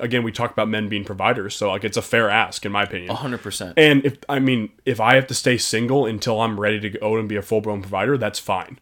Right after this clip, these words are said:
Speaker 2: Yeah.
Speaker 1: I'm not too worried about that for you, you guys. Like, if you guys are like, "Man, I need a relationship and whatnot," it's like, build your stuff.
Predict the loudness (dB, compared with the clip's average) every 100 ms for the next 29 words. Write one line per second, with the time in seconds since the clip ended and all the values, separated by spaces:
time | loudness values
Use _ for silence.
0 | -4 0 4 6 6 4 0 -2 0 0
1 | -2 -2 -4 -4 -2 2 2 2 -2 0
2 | 0 -2 -4 -8 -4 0 2 2 2 -2
3 | -4 -14 -20 _ -10 -6 -6 -4 -2 0
4 | 2 2 0 -2 -2 -2 -2 -4 -6 -4
5 | -4 -4 _ _ _ _ _ _ _ _
6 | _ -2 0 0 -2 -6 -6 -6 -10